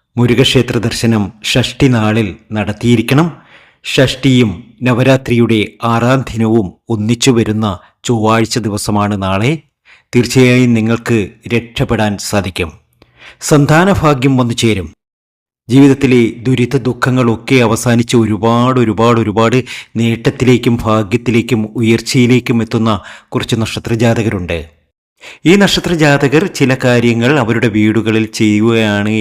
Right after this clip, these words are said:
എങ്കിൽ തീർച്ചയായും അവർക്ക് രക്ഷപ്പെടുവാൻ സാധിക്കും. ഒരുപാട് ഒരുപാട് സമൃദ്ധി വന്നു ചേരും. അത്രയധികം ഭാഗ്യമുള്ള, ഉയർച്ചയുള്ള, പണം കുമിഞ്ഞുകൂടാൻ യോഗമുള്ള നക്ഷത്ര ജാതകർ തന്നെയാണ് ഈ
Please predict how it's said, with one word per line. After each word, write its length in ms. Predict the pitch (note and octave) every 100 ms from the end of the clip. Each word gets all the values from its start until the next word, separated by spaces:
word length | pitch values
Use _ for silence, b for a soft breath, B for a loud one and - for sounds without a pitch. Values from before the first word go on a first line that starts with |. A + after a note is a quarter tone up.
| G2
എങ്കിൽ 260 | F#2 A2 E3+ B B B B
തീർച്ചയായും 640 | C3 A#2 C3+ C#3 C3+ C#3 D3+ - B2
അവർക്ക് 260 | A#2 - A#2+
രക്ഷപ്പെടുവാൻ 600 | A2+ - C#3+ B2+ A#2+ B2 A#2+
സാധിക്കും. 360 | A#2+ A2 G#2+ F#2+ D#2 _ _ _ _ _ _ _ _ _ _ _ _ _ -
ഒരുപാട് 420 | C#3+ F3 A3+ A#3+ A#3
ഒരുപാട് 260 | G#3 G#3+ G#3+ F3+
സമൃദ്ധി 340 | D#3 F3 G3 E3
വന്നു 100 | D#3+
ചേരും. 380 | - D3 A#2 E2 D#2+ _ _ _ _ _ _ _ _ _ A#2+
അത്രയധികം 640 | B2 - D#3 D#3 C#3 C3+ B2+ -
ഭാഗ്യമുള്ള, 720 | A2 A2 A2+ A#2 C3 A#2 G#2+ G2 B B -
ഉയർച്ചയുള്ള, 720 | A#2+ C#3 - - D3+ B2 G#2+ G2+ E2+ _ -
പണം 260 | A#2+ B2+ C#3 -
കുമിഞ്ഞുകൂടാൻ 800 | A#2+ B2 B2+ D3 B2+ B2 B2 A2+ G#2+ - A#2
യോഗമുള്ള 640 | A2 B2 B2 D3+ C3 A2 G#2+
നക്ഷത്ര 300 | G#2+ A#2 A#2+ A2+
ജാതകർ 340 | G#2+ G#2+ G#2 -
തന്നെയാണ് 480 | G#2 G#2 G#2 G2+ G2+ F2+ B B
ഈ 20 | -